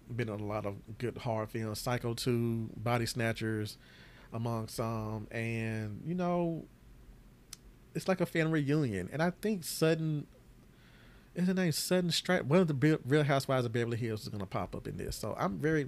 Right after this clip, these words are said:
for-, very much looking forward to, um, Chucky season two.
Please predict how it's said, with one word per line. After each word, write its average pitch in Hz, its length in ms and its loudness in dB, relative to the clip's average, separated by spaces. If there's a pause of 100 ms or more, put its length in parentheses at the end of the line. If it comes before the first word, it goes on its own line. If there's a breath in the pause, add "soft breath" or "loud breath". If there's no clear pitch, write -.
(140)
for-, 123 360 -2 (240)
very 170 180 6
much 151 200 2
looking 135 160 0
forward 117 340 0
to, 104 280 -2 (600)
um, 104 340 -6
Chucky 120 300 -2
season 101 280 -4
two. 101 260 -4